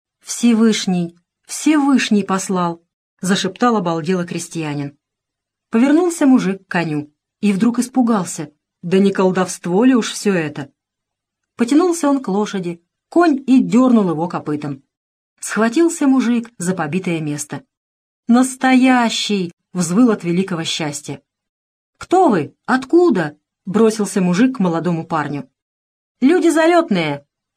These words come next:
соколы вольные, ветры весенние», загадочно подмигнул молодец.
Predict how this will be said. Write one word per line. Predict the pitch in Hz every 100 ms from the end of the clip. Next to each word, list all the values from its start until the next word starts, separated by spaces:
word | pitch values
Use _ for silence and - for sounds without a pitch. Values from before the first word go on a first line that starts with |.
| _
соколы | - - 359 349 285 269
вольные, | 240 190 160 147 135 _ _ _ _
ветры | 156 220 294 294 262
весенние», | 262 262 247 240 208 190 170 151 - _ _ _ _ _ -
загадочно | 165 170 165 262 240 - 220
подмигнул | 208 208 180 180 170 170
молодец. | 165 160 151 147 147 -